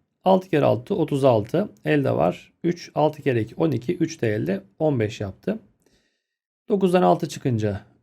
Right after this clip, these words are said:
üç. Yediden beş çıkınca iki. Burası da sıfır. Yirmi üçte yirmi altı yok. İkiye aşağı indim. İki yüz otuz iki de yirmi altı.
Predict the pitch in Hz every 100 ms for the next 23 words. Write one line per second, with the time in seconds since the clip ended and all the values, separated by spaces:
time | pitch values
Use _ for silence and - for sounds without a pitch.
0 | _ 156 160 - - - - 160 147 139
1 | 131 139 - - 113 101 98 - _ _
2 | _ _ 170 165 135 151 185 _ _ _
3 | _ - 113 - 165 147 - 160 - -
4 | 147 196 190 185 180 - 170 180 160 165
5 | 139 117 110 - 190 - 143 131 131 -
6 | _ _ _ - 180 - 160 151 151 120
7 | 110 - - - 220 196 180 165 160 127
8 | 110 - 123 117 104 98 -